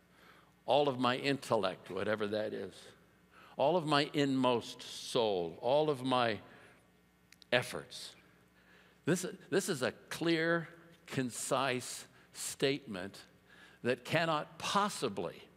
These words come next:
be misunderstood. Can,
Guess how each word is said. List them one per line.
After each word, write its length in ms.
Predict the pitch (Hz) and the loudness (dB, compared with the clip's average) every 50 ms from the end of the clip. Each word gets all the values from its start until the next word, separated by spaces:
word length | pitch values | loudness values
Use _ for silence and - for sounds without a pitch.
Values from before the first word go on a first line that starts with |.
| _ _ _ _ _ _ _ _ _ _ _ - - - - _ _ - | _ _ _ _ _ _ _ _ _ _ _ -20 -20 -20 -20 _ _ -4
be 140 | 120 120 117 | -2 -2 0
misunderstood. 800 | 110 120 123 120 - 117 117 110 107 92 - - 107 87 - - - - - _ - _ _ _ _ _ _ _ _ _ _ _ _ _ _ _ _ _ _ _ _ _ _ _ _ _ _ _ _ _ _ _ _ _ _ - | 0 -2 -2 -2 -2 -2 -2 -2 -2 -4 -4 -4 -6 -6 -6 -6 -14 -20 -20 _ -20 _ _ _ _ _ _ _ _ _ _ _ _ _ _ _ _ _ _ _ _ _ _ _ _ _ _ _ _ _ _ _ _ _ _ 0
Can, 320 | - 208 240 254 254 254 | 2 2 2 2 -2 -4